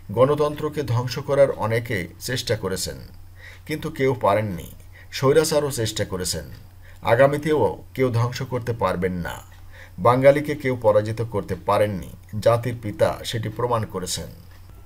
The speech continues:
জাতীয় ঐক্যফ্রন্টে যোগ দিয়ে কৃষক শ্রমিক জনতা লীগের সভাপতি বঙ্গবীর কাদের সিদ্দিকী বলেছেন, "প্রধানমন্ত্রী শেখ হাসিনা এতদিন গণভবনে বসে পোড়া মানুষের গন্ধ শুঁকতে শিখেছে।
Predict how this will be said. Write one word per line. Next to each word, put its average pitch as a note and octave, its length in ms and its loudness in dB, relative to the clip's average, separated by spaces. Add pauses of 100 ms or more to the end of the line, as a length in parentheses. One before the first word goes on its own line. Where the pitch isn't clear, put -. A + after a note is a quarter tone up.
(560)
জাতীয় C#3 360 6
ঐক্যফ্রন্টে D#3+ 680 0
যোগ A#2+ 240 -2
দিয়ে B2+ 200 2
কৃষক B2+ 460 -4
শ্রমিক D3 440 -6
জনতা A2+ 340 2
লীগের C3 260 -2
সভাপতি A2+ 580 -4
বঙ্গবীর G#2+ 600 -2
কাদের G#2+ 220 0
সিদ্দিকী C3 440 -6
বলেছেন, G#2+ 400 -2 (1120)
"প্রধানমন্ত্রী E3 500 2
শেখ C#3 300 -2
হাসিনা C3 400 -2 (500)
এতদিন D#3 400 0
গণভবনে C3+ 600 0
বসে A#2+ 320 0
পোড়া A2+ 300 4
মানুষের A#2 400 0
গন্ধ A2+ 400 -2
শুঁকতে - 380 -6
শিখেছে। - 500 -4